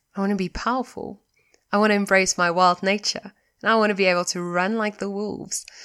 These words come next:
And that's what this book will inspire you to go on that journey where you can find that. And lastly, the last reason I really recommend that you read this book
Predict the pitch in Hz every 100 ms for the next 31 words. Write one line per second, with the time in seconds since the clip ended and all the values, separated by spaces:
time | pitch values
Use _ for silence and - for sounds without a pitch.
0 | - - 202 202 220 214 - 202 - 196
1 | - - 190 - 185 185 190 190 - -
2 | 190 - - 120 - 202 - 190 262 240
3 | 233 226 214 - - 202 220 269 247 170
4 | - - - - - 208 202 202 208 202
5 | - 202 208 202 - - 190 - - -
6 | - - - 214 214 214 214 - _ _
7 | - 214 220 233 - - - - - _
8 | _ _ _ - - 208 208 208 202 -
9 | 196 185 180 175 190 190 196 - _ -
10 | 196 208 202 185 190 185 185 180 175 180
11 | - 170 175 170 - - - - -